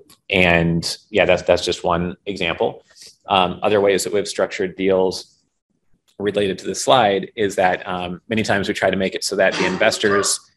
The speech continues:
get paid back off of the gross revenue of a company and not off the profits. Um, if the person raising capital is confident about their business, um,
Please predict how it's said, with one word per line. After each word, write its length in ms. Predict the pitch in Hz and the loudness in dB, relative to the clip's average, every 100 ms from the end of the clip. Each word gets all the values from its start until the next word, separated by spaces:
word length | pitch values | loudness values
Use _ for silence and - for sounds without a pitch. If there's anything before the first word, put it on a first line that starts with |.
| _ _ | _ _
get 180 | 98 92 | -4 -4
paid 240 | - 98 92 | -4 -6 4
back 380 | 95 92 92 - | 4 4 0 -4
off 200 | 92 87 | -2 -2
of 120 | 95 - | -6 -4
the 300 | 90 87 87 | -2 -2 0
gross 320 | 101 95 - | 2 2 2
revenue 400 | 90 90 90 87 | 0 0 -4 -6
of 80 | 82 | -6
a 60 | |
company 520 | - 90 82 82 78 _ | -6 -8 -6 -6 -6 _
and 120 | 90 | -4
not 200 | 87 85 | 0 2
off 180 | 82 82 | 2 0
the 60 | - | -4
profits. 680 | 85 82 - - - - _ _ _ - | -2 -2 -4 -8 -10 -12 _ _ _ -4
Um, 300 | 90 87 87 | -2 0 -4
if 100 | 95 | -4
the 60 | 95 | 0
person 300 | 120 117 107 | 0 0 2
raising 260 | 98 92 | 0 0
capital 440 | 85 95 95 101 90 | 0 0 0 0 -2
is 80 | |
confident 400 | - 95 90 92 | -2 -4 -4 -6
about 180 | 85 82 | -4 -2
their 100 | 95 | 0
business, 680 | 110 139 104 95 92 - _ _ _ _ | 0 0 0 0 0 -4 _ _ _ _
um, 400 | - 90 87 85 | -2 0 2 -2